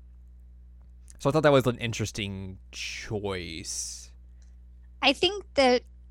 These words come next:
Speaker 2: um, after, like, the really terrible release schedule of Life is Strange two,
Speaker 1: Mm-hmm.
Speaker 2: and, like, that game is amazing. I think if it had had a, a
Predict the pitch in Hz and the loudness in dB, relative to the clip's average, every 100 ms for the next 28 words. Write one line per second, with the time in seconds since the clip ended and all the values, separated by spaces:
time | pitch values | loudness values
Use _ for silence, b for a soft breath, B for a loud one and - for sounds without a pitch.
0 | - 240 233 233 208 208 208 - - - | -2 2 4 2 0 -8 -12 -16 -20 -20
1 | - - - - - - - - - - | -20 -20 -20 -20 -20 -20 -20 -20 -20 -20
2 | - - - - - 233 - 254 226 226 | -20 -20 -20 -8 -2 0 4 4 4 2
3 | - - 226 214 220 226 226 220 220 214 | 0 -2 0 2 0 0 -2 -2 0 -2
4 | 208 202 214 - 220 226 214 196 208 208 | -4 -6 -6 -4 -2 0 0 0 -4 -4
5 | - 208 202 - - 208 214 262 294 - | -6 -6 -4 -2 -2 -2 -4 -4 -8 -14
6 | - - - - 127 110 95 98 - 233 | -20 -20 -20 -6 -2 -2 -4 -8 -2 2
7 | 226 220 208 214 214 269 320 349 247 214 | 4 2 0 -4 0 0 2 2 2 0
8 | 226 202 190 202 214 202 196 - 214 - | -2 -2 -6 -8 -8 -10 -10 -4 0 0
9 | 285 294 285 254 214 214 220 220 202 - | 0 2 4 2 2 0 0 -2 -6 -10
10 | - 220 214 | -4 -2 -2